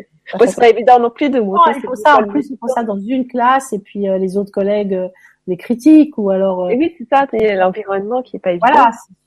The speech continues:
Speaker 2: super difficile. Non, non, j'ai, elles sont vraiment héroïques. Non,
Speaker 1: Les
Speaker 2: bravo.
Speaker 1: parents qui ne sont pas forcément tous ouverts
Speaker 2: Voilà,
Speaker 1: à une façon
Speaker 2: voilà.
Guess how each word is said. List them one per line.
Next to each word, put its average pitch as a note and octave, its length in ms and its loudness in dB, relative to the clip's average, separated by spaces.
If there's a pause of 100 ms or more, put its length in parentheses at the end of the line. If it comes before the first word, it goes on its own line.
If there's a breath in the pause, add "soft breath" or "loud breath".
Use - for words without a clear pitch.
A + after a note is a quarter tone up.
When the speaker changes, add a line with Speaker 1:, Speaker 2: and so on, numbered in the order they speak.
Speaker 2:
super A3+ 200 -2
difficile. F3 560 -12
Non, G3+ 140 -8
non, F#3+ 260 -8
j'ai, - 80 -10
elles - 100 -10
sont - 220 -20
vraiment G3 240 -2
héroïques. F#3+ 480 -6 (160)
Non, F3 380 -10
Speaker 1:
Les G#3 120 4
Speaker 2:
bravo. G#3+ 180 4
Speaker 1:
parents G#3+ 120 4
qui - 120 -6
ne A#3 80 -8
sont G3+ 180 0
pas F#3+ 140 2
forcément G#3 400 -2
tous A#3+ 380 -6
ouverts A3 320 2
Speaker 2:
Voilà, - 20 -2
Speaker 1:
à A#3 340 -2
une G3+ 60 0
façon - 60 -20
Speaker 2:
voilà. G#3 120 4